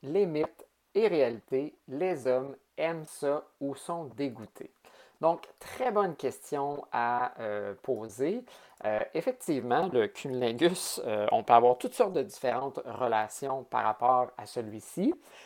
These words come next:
Euh, c'est quelque chose qui peut évoluer, qui peut changer avec, euh, les années. Donc, il faut prendre en considération quelle est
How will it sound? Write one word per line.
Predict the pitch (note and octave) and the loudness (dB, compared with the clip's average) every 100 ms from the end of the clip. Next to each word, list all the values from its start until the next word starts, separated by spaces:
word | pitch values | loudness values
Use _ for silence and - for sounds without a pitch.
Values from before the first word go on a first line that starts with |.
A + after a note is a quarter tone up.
| _ | _
Euh, | A#2 | -4
c'est | G#2 - | -2 -4
quelque | B2 | -2
chose | - C3+ | 0 0
qui | - | -2
peut | E3 C3 B2+ C3 | -6 -2 -2 -2
évoluer, | C3 A2 A#2 A#2+ D#3 | 2 2 2 0 0
qui | D#3 - | -2 -6
peut | B2 | -8
changer | A#2+ B2 G#2+ G2 C3 D3 - - | -4 -6 -6 -4 -2 -2 -4 -4
avec, | G#2 A2+ C3+ - - - - - | -4 0 -2 -4 -18 -20 -16 -4
euh, | A2+ G2+ G2+ G2+ G#2 | -2 0 -2 -4 -6
les | - B2 C3+ D#3 C3+ | -8 -4 -2 0 0
années. | G#2+ G#2 D3+ B3 - - - - | 0 -2 -4 -6 -12 -20 -20 -4
Donc, | A2 D3+ A3 G#3+ - | 2 4 2 -2 -8
il | A2 | -6
faut | C3 | -6
prendre | - A3 | -4 -2
en | D#3 | -2
considération | C3+ A#2+ - A2+ G#2+ - - A3+ A#3 | -2 0 4 6 6 4 2 2 2
quelle | B3 B3 C3 | 2 4 6
est | D#3 G3 F#3+ | 6 6 4